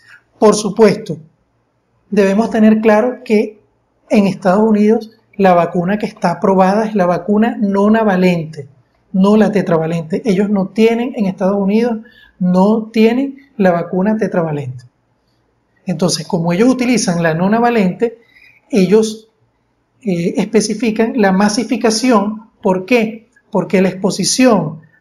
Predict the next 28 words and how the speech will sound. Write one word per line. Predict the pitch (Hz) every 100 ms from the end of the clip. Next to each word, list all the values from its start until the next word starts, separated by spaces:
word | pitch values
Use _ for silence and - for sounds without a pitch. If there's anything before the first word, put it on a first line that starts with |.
| _ -
a | 185 165 156
genotipos | 151 - 190 185 196 226 - 151 - - _ _ _ _ -
treinta | 190 170 160
y | 180
uno, | 240 190
treinta | 185 156 156
y |
tres, | 160 208 202 -
cuarenta | 170 160
y | 165
cinco, | 220 214
cincuenta | 180 170 165 180
y |
dos, | 160
cincuenta | 220 220 196 196
y |
ocho | 240 220 - 196 - _ _ _ _ _ -
posiblemente | 180 - 190 214 214 226 220
sea | 226 214
menor | 220 240 247 240 - - _ _
que | - 202 226 - -
la | 196
del | 180 170
dieciséis, | 165 175 - 175
dieciocho, | 214 214 247 254 247 254 220
seis | 208 185 214
y | 262
once, | 220 208 277